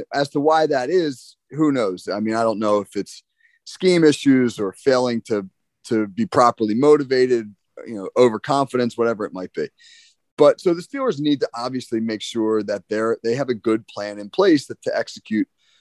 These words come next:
against Geno Smith. Part of that plan is, of course, trying to figure out, oh, well, you know, what's, what are they gonna do with him? Uh, you know, if you're Seattle, what, how do you maximize, uh, Geno Smith's abilities? And there's really kind of, like,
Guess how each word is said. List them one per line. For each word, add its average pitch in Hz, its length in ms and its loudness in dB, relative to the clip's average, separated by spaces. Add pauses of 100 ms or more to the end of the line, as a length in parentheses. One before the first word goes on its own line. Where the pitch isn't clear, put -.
(120)
against 113 340 0
Geno 107 240 2
Smith. 120 300 0 (480)
Part 208 180 4
of 180 80 6
that 139 160 0
plan 185 320 -6
is, 117 140 -8
of 107 80 -20
course, 117 400 -2
trying 123 180 -2
to 110 60 -8
figure 107 320 -4
out, 101 160 0
oh, 120 280 0
well, 104 300 -2
you 117 60 -8
know, 92 60 -8
what's, 101 380 -4 (440)
what 131 160 4
are 135 40 2
they 123 100 4
gonna 113 180 0
do 139 200 2
with 98 160 -4
him? 69 300 -20
Uh, 98 500 -4
you 107 200 0
know, 95 80 4
if 95 100 -4
you're 135 120 8
Seattle, 110 640 2 (300)
what, 123 240 4
how 135 220 0
do 135 100 -6
you 131 100 -6
maximize, 107 960 -8 (480)
uh, 98 340 -2 (100)
Geno 123 280 2
Smith's 110 320 -4
abilities? 90 540 -2 (220)
And 156 120 4
there's 190 160 2
really 214 180 10
kind 165 200 0
of, 131 100 -2
like, 131 160 0